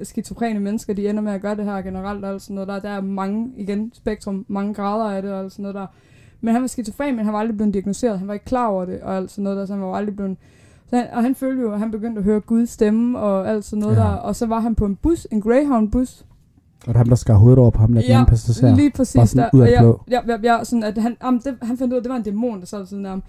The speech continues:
Speaker 1: Så han tog en machete frem, og så hakkede han bare hovedet over, og du ved, alle folk i
Speaker 2: Foran
Speaker 1: bussen,
Speaker 2: alle mennesker?
Speaker 1: ja, og foran, og alle folk i bussen, de løb jo bare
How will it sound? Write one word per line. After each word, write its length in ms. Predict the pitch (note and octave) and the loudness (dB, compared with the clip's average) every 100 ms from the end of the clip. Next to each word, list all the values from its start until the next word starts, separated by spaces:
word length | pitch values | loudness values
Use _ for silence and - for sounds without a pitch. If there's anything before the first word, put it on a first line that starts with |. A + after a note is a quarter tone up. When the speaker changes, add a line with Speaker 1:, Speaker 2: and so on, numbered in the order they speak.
| - - | -20 -6
Speaker 1:
Så 140 | A#3+ | 0
han 140 | A#3 B3+ | 0 4
tog 180 | A#3+ | 4
en 100 | A3 - - | 2 0 -8
machete 840 | - F#3 - - G#3 - F3+ F3+ G3+ - _ - | -4 -4 -6 -6 -6 0 0 2 -2 -8 _ -8
frem, 160 | A#3 A3+ | -6 -6
og 140 | - | -12
så 160 | G3+ A#3 A#3 | -6 -6 -6
hakkede 420 | - - G#3+ G#3+ | -10 -8 -4 -2
han 140 | G3+ | -2
bare 180 | G#3 G#3 | 0 0
hovedet 240 | G#3+ A3 A3 | 2 2 0
over, 220 | G#3 F#3 | 0 -2
og 140 | F#3 | -4
du 60 | G3 | -4
ved, 180 | G#3+ G#3 | -2 0
alle 180 | G#3+ | -2
folk 120 | - C3 | 4 6
i 20 | |
Speaker 2:
Foran 200 | C#3+ E3 | 8 8
Speaker 1:
bussen, 160 | A#3 | 8
Speaker 2:
alle 140 | C3 E3 | 8 8
mennesker? 340 | B2+ C3 - | 8 6 4
Speaker 1:
ja, 80 | G#2+ | 2
og 80 | C4+ | 0
foran, 160 | C4+ B3+ | -4 -6
og 120 | A#3 A3+ | -6 -4
alle 180 | B3 C4 | -2 -2
folk 160 | C4 A3+ | 0 -2
i 40 | |
bussen, 300 | F#3+ A#3 G3+ | 0 -2 0
de 60 | G3 | -2
løb 160 | F#3 | -4
jo 60 | F3+ | -6
bare 160 | F3 | -10